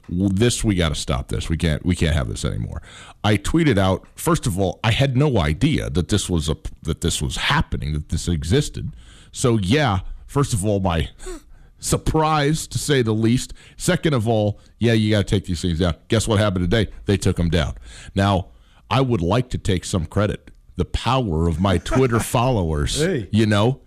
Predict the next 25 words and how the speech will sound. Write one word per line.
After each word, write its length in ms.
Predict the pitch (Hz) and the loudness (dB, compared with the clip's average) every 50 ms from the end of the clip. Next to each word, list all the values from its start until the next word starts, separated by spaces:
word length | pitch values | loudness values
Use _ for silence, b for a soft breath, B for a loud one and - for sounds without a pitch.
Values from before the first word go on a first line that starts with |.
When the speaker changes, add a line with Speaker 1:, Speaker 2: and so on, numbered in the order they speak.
| b b b b | b b b b
Speaker 1:
for 160 | - - 113 | -4 -2 0
the 120 | 107 101 101 | 2 2 2
likes. 300 | 101 113 113 107 - - 95 - - | 2 2 2 0 0 -4 -8 -8 -4
But, 360 | 98 101 110 90 - - 117 | -2 0 0 -2 0 0 2
uh, 260 | 107 101 95 90 87 - - - - | 2 4 4 2 0 -2 -8 -6 -2
anyways, 600 | 107 117 135 135 107 90 85 80 82 85 - - - b b b b b b b b b b - | 2 2 4 4 4 2 2 2 0 0 -2 -6 -14 b b b b b b b b b b -2
nascar 400 | 101 143 165 - - 330 294 262 | 0 0 0 0 -2 -2 0 2
reacted 380 | 170 143 139 139 139 - - 131 | 4 4 4 2 0 -2 -2 -2
in 60 | 110 | -2
a 60 | 92 | 0
quick 260 | - - 120 104 - | 0 0 -2 0 0
hurry, 300 | - 131 147 98 85 95 | 0 0 0 2 2 2
and 120 | 104 101 101 | 2 2 4
they 120 | 101 104 | 4 4
would 180 | 104 107 107 101 | 4 4 4 4
have 200 | 110 98 85 90 | 2 0 0 0
now 200 | 95 101 98 98 | 0 2 2 2
banned 380 | 80 73 92 101 107 113 113 | 2 2 2 2 4 2 2
Confederate 420 | - 110 92 - 110 107 107 90 - | 0 -2 -2 0 0 2 2 0 0
flags 300 | - 107 117 117 85 - | 0 0 2 2 2 2
at 60 | 95 | 2
all 120 | 95 95 | 2 2
nascar 480 | 95 95 98 95 - - - 101 85 - | 4 4 2 2 0 0 0 0 0 2
sanctioned 320 | - 104 95 - 87 82 | 0 0 0 0 0 2
racings, 380 | 101 110 110 - 98 85 - | 2 2 2 2 0 -2 -2